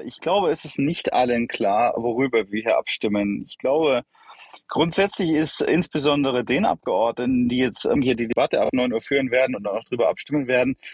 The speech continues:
nicht bewusst, welche enorme Bedeutung nicht nur das Fahrzeug an sich, sondern insbesondere natürlich die Verbrennertechnologie in unseren Volkswirtschaften. Es geht ja nicht nur um Deutschland, wir haben Deutschland natürlich besonders im Fokus,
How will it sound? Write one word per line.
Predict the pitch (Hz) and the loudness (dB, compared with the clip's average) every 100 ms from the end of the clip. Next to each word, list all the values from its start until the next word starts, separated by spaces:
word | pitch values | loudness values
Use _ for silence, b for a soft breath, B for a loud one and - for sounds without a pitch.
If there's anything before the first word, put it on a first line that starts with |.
| B B | B B
nicht | 190 - | -2 0
bewusst, | 143 147 - 123 | 2 2 0 0
welche | 131 160 | 0 2
enorme | 117 151 160 190 180 | 2 2 2 2 0
Bedeutung | 151 147 156 160 151 | 0 2 2 2 0
nicht | 175 - | -2 0
nur | 147 | 0
das | 147 | 0
Fahrzeug | - 139 143 - 123 | 0 -2 0 0 0
an | 98 117 | 2 0
sich, | - 214 269 - | 0 0 0 0
sondern | - 135 - | 2 2 0
insbesondere | 185 - 160 135 139 127 123 | -2 0 0 2 2 2 0
natürlich | 117 131 120 | -2 -2 -6
die | - | -6
Verbrennertechnologie | - 120 110 135 156 - 135 - 123 117 127 156 - B B B B | -4 -2 -2 0 0 -2 -4 0 2 2 2 2 0 B B B B
in | 202 196 | 0 2
unseren | 175 139 139 139 | 2 2 0 0
Volkswirtschaften. | - 147 - 131 - 120 - 135 151 269 | 0 -2 0 -2 0 -2 -2 0 2 2
Es | - | -2
geht | - - | -2 0
ja | - | 0
nicht | 127 | 0
nur | 127 | 0
um | 110 | 2
Deutschland, | 101 113 - 143 | 2 2 2 0
wir | 127 | 0
haben | 113 | 2
Deutschland | 127 143 131 107 | 0 0 -2 -2
natürlich | - 120 | -4 -6
besonders | 113 120 156 131 | -2 0 0 0
im | - | -2
Fokus, | - 220 277 131 - | 0 2 2 0 -4